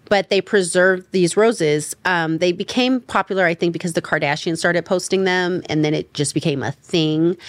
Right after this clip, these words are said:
Um, there are companies, we do them. I don't love to do them because I like working with, with live natural florals, but,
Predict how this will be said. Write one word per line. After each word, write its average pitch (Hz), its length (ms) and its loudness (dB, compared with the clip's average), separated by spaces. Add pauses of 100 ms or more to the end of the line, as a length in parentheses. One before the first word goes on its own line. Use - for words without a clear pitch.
(340)
Um, 185 240 0
there 202 120 2
are 214 160 2
companies, 214 640 -2
we 233 220 4
do 190 320 0
them. 240 400 0 (340)
I 214 100 2
don't 208 220 -6
love 190 280 2
to 240 100 -4
do 208 180 -2
them 208 220 0
because 180 500 0
I 165 140 -2
like 165 240 0
working 165 240 -2
with, 147 180 -2 (180)
with 156 300 -2 (680)
live 151 520 0
natural 147 460 -2
florals, 151 600 -2
but, 156 280 0